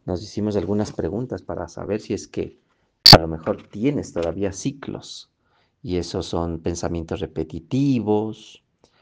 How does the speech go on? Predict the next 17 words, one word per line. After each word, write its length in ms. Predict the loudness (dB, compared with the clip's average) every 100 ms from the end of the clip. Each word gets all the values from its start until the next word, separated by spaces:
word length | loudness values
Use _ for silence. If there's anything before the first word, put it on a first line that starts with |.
| _ _ _
o, 960 | -2 0 0 -2 -2 -4 -6 -6 -10 -14 _ _ _ -20 -12
eh, 140 | -10
pe-, 300 | -2 -2 -2 -6
eh, 260 | -8 -8
cosas 300 | -4 -2 -2
de 100 | -4
tu 200 | -6 -6
pasado 560 | -6 -6 -2 0 0 -4
que 140 | -8
sea 200 | -6 -4
incómodo 1080 | -4 -4 -2 4 6 6 2 2 0 -2 -6 _ _ _ _ _ _ _ _ _ -20
o 320 | -14 -10 -8 -4
algo 260 | -2 -2
que 80 | -4
te 120 | -6
genere 380 | -4 -2 0 -2
tensión. 1000 | -2 -2 -4 -4 2 6 6 2 -2 -10